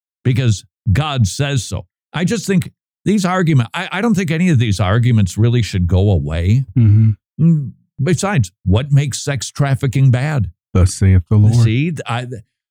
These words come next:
Speaker 1: and this is something that I think we've just gotten away from for years now because we don't wanna seem like, "Well, that's gonna make me look like a Bible-thumping wingnut."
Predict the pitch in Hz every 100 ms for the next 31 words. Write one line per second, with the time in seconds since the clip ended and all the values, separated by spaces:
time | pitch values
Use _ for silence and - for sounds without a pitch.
0 | _ _ 135 139 202 - 302 - 160 165
1 | 156 139 120 131 196 403 240 143 - 120
2 | 113 101 92 143 220 - 98 87 87 110
3 | 113 113 101 110 151 285 349 339 240 -
4 | 101 78 69 71 69 82 _ _ _ _
5 | _ _ _ 175 156 170 165 165 185 202
6 | 190 - - 190 185 139 127 147 147 -
7 | 135 131 139 139 127 95 92 101 - 170
8 | 170 127 131 123 123 135 123 113 104 85
9 | 80 - 147 170 143 107 - - 160 151
10 | 127 107 127 170 127 90